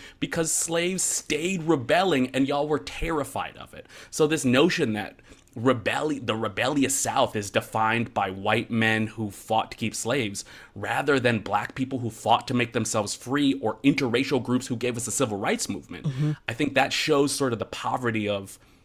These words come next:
Speaker 1: of imagination of what an actual rebel could be.
Speaker 2: For our listeners who may not be aware, what was the outcome of the city council with the vote?
Speaker 1: <laughs>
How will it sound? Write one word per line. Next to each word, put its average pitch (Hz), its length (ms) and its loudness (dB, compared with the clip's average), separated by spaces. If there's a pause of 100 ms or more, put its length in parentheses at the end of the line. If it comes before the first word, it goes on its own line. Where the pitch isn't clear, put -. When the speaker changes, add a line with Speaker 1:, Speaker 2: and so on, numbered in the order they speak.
(140)
Speaker 1:
of 113 120 -2
imagination 110 760 2
of 98 160 -8
what 107 240 0
an 107 80 -6
actual 98 400 -4
rebel 92 300 -12
could - 240 -16
be. - 320 -16
Speaker 2:
For - 180 0
our 170 60 2
listeners 175 380 0
who 165 80 2
may 160 180 2
not 160 200 -2
be 160 140 -2
aware, 156 340 0
what 160 200 0
was 180 180 0
the 156 140 -2
outcome 156 500 -4 (260)
of 151 60 -18
the - 60 -16
city 147 180 -4
council 143 380 -4
with 160 80 -12
the 135 80 -8
vote? 139 280 -6
Speaker 1:
<laughs> - 60 -20